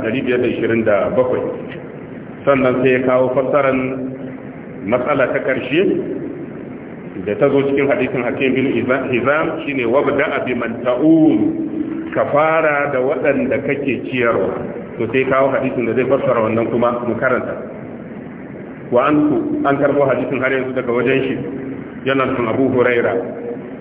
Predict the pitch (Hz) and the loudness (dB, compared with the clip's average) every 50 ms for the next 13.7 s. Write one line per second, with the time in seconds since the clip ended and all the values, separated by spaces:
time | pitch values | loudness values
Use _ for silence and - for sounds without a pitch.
0 | - - 113 117 117 113 120 120 117 120 131 131 123 123 127 120 120 117 113 113 | -4 -2 0 2 2 2 2 2 2 4 4 2 2 2 2 0 0 0 0 2
1 | - 139 139 135 135 135 - - - - - - - - - - - - 139 143 | 2 4 4 4 4 4 2 0 -2 -4 -6 -6 -8 -10 -12 -8 -4 0 0 2
2 | 143 143 135 131 135 143 135 123 123 123 127 135 131 135 131 123 123 120 120 120 | 2 2 2 2 0 0 0 0 0 2 2 2 2 2 0 0 0 0 0 2
3 | 123 127 131 127 131 120 117 120 117 117 113 110 - 139 135 123 107 95 - - | 2 2 2 2 2 0 2 2 2 0 0 2 2 2 2 2 0 0 -2 -4
4 | - - - - - 120 120 113 139 151 151 147 143 139 127 131 135 135 135 135 | -6 -6 -8 -6 -4 -2 0 0 0 0 2 2 2 2 4 2 2 2 2 0
5 | 135 139 139 139 139 139 139 139 139 139 143 143 139 - 131 135 143 156 156 - | 2 2 2 2 4 4 4 4 4 4 2 2 2 2 2 2 4 2 2 4
6 | - 139 - - 135 127 117 120 139 127 156 160 165 160 156 147 139 147 143 143 | 2 2 2 2 0 0 0 0 2 2 4 4 4 4 2 2 0 2 0 0
7 | 143 135 - 139 113 - - - - 127 123 135 156 165 156 147 143 - 147 139 | 0 0 -2 -2 -4 -6 -6 -6 -4 -4 0 0 0 0 0 -2 -2 -2 -2 0
8 | 139 131 - 127 104 90 - - - - - - - - - - - - - - | 0 -2 -2 -2 -4 -6 -6 -8 -10 -10 -12 -12 -14 -14 -14 -14 -14 -14 -14 -14
9 | - - - 120 120 - 127 135 156 156 147 139 151 147 139 147 147 147 147 143 | -14 -8 -2 -2 0 2 2 4 4 4 4 4 4 2 2 2 2 2 2 2
10 | 139 131 120 117 110 - - - - - - - - - - - - - - - | 2 2 2 2 0 -2 -6 -8 -10 -12 -12 -12 -12 -12 -12 -12 -14 -14 -14 -14
11 | - - - - - - 185 175 160 151 143 147 151 156 147 147 135 131 131 135 | -14 -14 -14 -14 -4 2 2 4 4 4 4 4 2 2 0 0 0 0 0 0
12 | 131 135 135 - 135 135 135 131 143 151 151 156 156 143 127 117 135 139 143 139 | 0 0 -2 0 0 0 0 2 2 4 4 4 4 4 2 2 4 2 2 2
13 | 139 131 123 117 117 123 135 143 143 143 127 - 113 | 2 2 2 2 4 4 4 4 4 2 2 0 0